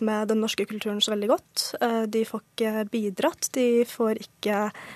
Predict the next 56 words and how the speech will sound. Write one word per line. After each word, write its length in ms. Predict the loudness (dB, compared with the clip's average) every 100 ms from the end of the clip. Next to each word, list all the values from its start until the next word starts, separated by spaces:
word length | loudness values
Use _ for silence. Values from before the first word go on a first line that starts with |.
| -18 -6
hva 140 | 0 0
skal 100 | 4
jeg 240 | 2 2
si, 140 | 0 4
ha 80 | 4
norske 320 | 4 4 6
venner, 300 | 6 6 6
da. 220 | 2 0 2
Eh, 240 | 4 4 4
noe 160 | 4 2
som 160 | 0
er 80 | 2
veldig 160 | 0 0
kjipt, 260 | -2 -2
fordi 160 | 0 2
at 120 | 2
det 80 | 2
er 100 | 2
jo 60 | 2
det 100 | 0
som 100 | 0
er 80 | 0
hverdagen 300 | 0 -2 -2
deres 180 | 0 0
nå, 140 | 2
det 80 | 2
å 80 | 2
være 140 | 0
i 20 | 0
Norge. 320 | -2 2 2 0 -12 -20 -18 -18 -20 -18 2
Og, 680 | 6 8 8 8 6 4 4
eh, 180 | 6 6 2 -4 4
det 140 | 4 4
kan 160 | 2
jo 140 | 4 4
også 220 | 2 2
ha, 120 | 2 4 2 -2 _ _ -4
eh, 220 | 2 4 4
konsekvenser 480 | 2 2 0 0 2
med 140 | 0
at 80 | -2
de 60 | -4
ikke 140 | -2
kan 100 | -2
få 80 | -2 0
seg 160 | 2
jobb. 140 | 2 0 0
Eh, 300 | 4 4 4 2
det 80 | 0
blir 140 | 0
vanskelig 260 | 0 -2 -2
for 140 | 0
dem 80 | 0
å 40 | -2
hoppe 180 | -6
tilbake 240 | -4 -4